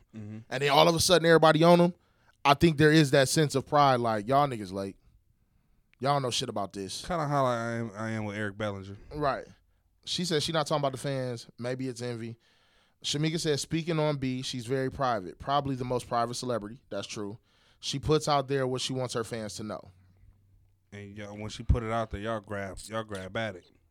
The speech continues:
Speaker 2: So then, you know, you start, I understand the, the super fan of, "Nigga, I was on this before y'all." And then, oh, Kayla said, like, "L M A." That's a perfect example. This booed up shit got everybody acting like they knew who she was.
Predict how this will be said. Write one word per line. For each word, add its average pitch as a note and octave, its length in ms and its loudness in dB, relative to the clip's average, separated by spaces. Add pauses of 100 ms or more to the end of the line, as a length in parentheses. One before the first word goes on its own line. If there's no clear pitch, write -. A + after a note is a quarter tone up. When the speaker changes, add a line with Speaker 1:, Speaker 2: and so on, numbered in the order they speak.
(120)
Speaker 2:
So D3 300 0
then, D3+ 260 -4
you D#3+ 80 -8
know, D3+ 160 0
you D3 160 -4
start, C3+ 380 0 (200)
I D3+ 160 2
understand E3+ 600 -4
the, B2 300 -8 (580)
the A#2 120 -8
super C#3+ 340 2
fan C#3 360 -2
of, G#2+ 320 0 (480)
"Nigga, C#4+ 100 -6
I F#4 80 4
was D3 120 0
on D3+ 140 2
this C#3 100 -2
before B2+ 300 -2
y'all." F2 320 -8 (1160)
And C#3+ 100 -2
then, D3+ 260 0 (100)
oh, A#2+ 400 -2
Kayla C3+ 280 -2
said, C#3 180 -2
like, C#3+ 160 2
"L C#3+ 140 4
M D#3+ 100 0
A." D#3 140 2 (200)
That's E3 180 6
a C#3+ 80 0
perfect E3+ 560 2
example. C3 560 -6 (320)
This E3 160 2
booed F3 300 6
up E3+ 160 6
shit C#3 400 0 (240)
got C3+ 160 2
everybody C#3+ 440 4
acting B2+ 220 -2
like A#2+ 180 0
they A#2+ 100 -2
knew A#2+ 140 -6
who A#2 80 -4
she G#2+ 120 -8
was. F#2+ 380 -8